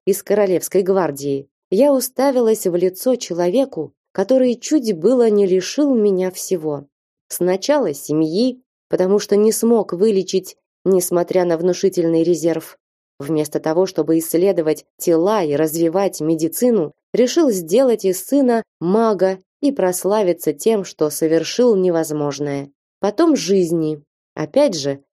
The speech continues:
подставив и без того пострадавшего от него Ричарда. «Вы сами сломали себе жизнь. Не валите всё на других. Лучше загляните в себя»,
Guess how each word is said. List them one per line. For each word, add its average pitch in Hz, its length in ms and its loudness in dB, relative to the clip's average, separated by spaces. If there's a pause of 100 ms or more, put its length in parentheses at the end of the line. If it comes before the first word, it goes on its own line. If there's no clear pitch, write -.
(120)
подставив 185 800 -2
и 190 60 2
без 165 240 -2
того 175 340 0
пострадавшего 175 880 -2
от 165 120 -4
него 165 280 0
Ричарда. 139 580 -6 (480)
«Вы 202 220 2
сами 208 420 0
сломали 175 560 0
себе 175 320 -2
жизнь. 160 460 -4 (180)
Не 254 160 4
валите 247 400 0
всё 175 240 -2
на 170 100 2
других. 165 520 -2 (280)
Лучше 180 380 0
загляните 185 640 0
в - 60 -10
себя», 151 460 -2